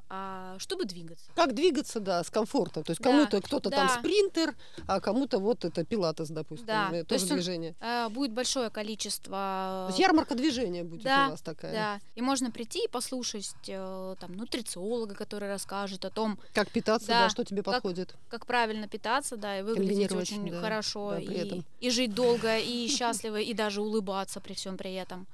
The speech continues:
Speaker 1: Также будет у нас, э, Эдуард Садало, который расскажет о том,
Speaker 2: Обо
Speaker 1: что
Speaker 2: всём
Speaker 1: Да,
Speaker 2: расскажет.
Speaker 1: что, что такое йога, и как
Speaker 2: Да.
Speaker 1: можно завернуться в какую-то позу и вывернуться потом обратно. И также как там,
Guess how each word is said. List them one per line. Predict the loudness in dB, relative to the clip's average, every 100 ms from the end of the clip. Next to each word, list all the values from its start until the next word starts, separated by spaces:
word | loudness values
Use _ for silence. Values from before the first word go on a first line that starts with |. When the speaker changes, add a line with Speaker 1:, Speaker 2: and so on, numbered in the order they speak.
| 0
Speaker 1:
Также | 2 2 -2
будет | -4 -6 -6
у | -8
нас, | -6 -6 -6
э, | -6 -6 -6 -6
Эдуард | -2 -2 -4
Садало, | -4 -2 0 0 -2
который | -4 -4 -4
расскажет | -6 -6 -6 -6 -10
о |
том, | -8 -2
Speaker 2:
Обо | 2
Speaker 1:
что | 2
Speaker 2:
всём | 2 4 6
Speaker 1:
Да, | 6 6 8 10 10 8
Speaker 2:
расскажет. | 6
Speaker 1:
что, | 4 4 4 6 4 4
что | 2 2
такое | 0 2 4 4
йога, | 4 2 4 6 6 6
и | 0
как | 4 6
Speaker 2:
Да. | 6
Speaker 1:
можно | 6 4 2
завернуться | 2 2 0 -4 -6
в |
какую-то | -8 -6 -4 -4
позу | -2 -2 -2 -2
и |
вывернуться | 0 0 0 -2 -8 -10
потом | -8 -4
обратно. | -2 -2 -4 -4 -8 -10 -12 -12 -12 -12
И | 0
также | 0 0 -4
как | -6 -6
там, | -6 -6 -6